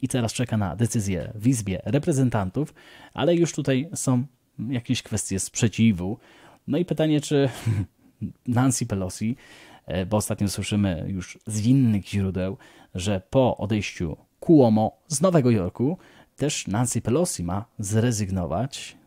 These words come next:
z, ze swojej funkcji. Pytanie, z jakim skutkiem dla krypto i czy to jest tylko jakaś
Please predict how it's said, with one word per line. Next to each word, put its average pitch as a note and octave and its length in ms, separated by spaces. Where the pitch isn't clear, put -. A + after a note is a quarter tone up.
z, B2 520
ze B2+ 100
swojej G#2+ 320
funkcji. G#2 540
Pytanie, G#2+ 300
z F2+ 60
jakim C#3 260
skutkiem C#3 420
dla G2+ 180
krypto G2+ 520
i A2 240
czy B2 180
to A2 180
jest G#2 180
tylko F#2 380
jakaś G2+ 520